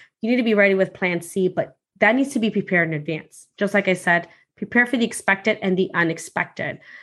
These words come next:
So those conversations come in easy as opposed to, "Oh, sorry, we can't, we can't do that. We don't even offer that to any employees." "Uh, okay. Uh, yeah, let me think about it." Instead of like,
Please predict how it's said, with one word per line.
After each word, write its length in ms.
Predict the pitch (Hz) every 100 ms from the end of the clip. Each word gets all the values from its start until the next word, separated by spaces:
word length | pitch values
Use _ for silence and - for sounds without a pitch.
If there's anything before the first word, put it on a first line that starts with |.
| -
So 120 | -
those 160 | 220 233
conversations 640 | - 220 214 214 202 202
come 260 | - 196 185
in 120 | 175 -
easy 240 | 180 190
as 140 | 214 208
opposed 340 | 196 190 185 -
to, 200 | 175 165 - - _ _ _ -
"Oh, 520 | 233 240 196 170 156 151 _ -
sorry, 200 | 233 226
we 80 | 233
can't, 380 | 233 240 226 -
we 100 | 226
can't 360 | 233 220 208
do 140 | 196 185
that. 340 | 170 160 -
We 80 | 202
don't 160 | 208
even 160 | 208 196
offer 220 | 175 170
that 160 | 180 165
to 80 | 170
any 80 |
employees." 400 | 160 - 165 - - _ -
"Uh, 440 | 220 220 214 220 - _ _ _ _ _
okay. 580 | 349 277 233 214 214 208 - - _ -
Uh, 120 | 220 - _ - -
yeah, 180 | 247 233 -
let 200 | 285 311
me 100 | 330
think 240 | 277 247 233
about 280 | 190 165
it." 80 | 160
Instead 220 | 226 226 247
of 40 |
like, 160 | 226